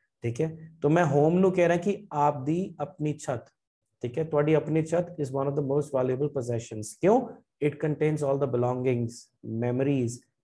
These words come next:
and comforts। ਹੁਣ ਟੌਪਿਕ ਸਾਡਾ ਸ਼ੁਰੂ ਹੋਇਆ ਸੀ, some people want to live। So ਕਹਤਾ, it is often argued that living in a house is the best।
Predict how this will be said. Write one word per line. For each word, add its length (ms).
and 220
comforts। 500
ਹੁਣ 260
ਟੌਪਿਕ 300
ਸਾਡਾ 240
ਸ਼ੁਰੂ 240
ਹੋਇਆ 120
ਸੀ, 140
some 420
people 320
want 340
to 80
live। 240
So 160
ਕਹਤਾ, 300
it 120
is 160
often 300
argued 420
that 160
living 300
in 100
a 80
house 280
is 140
the 60
best। 320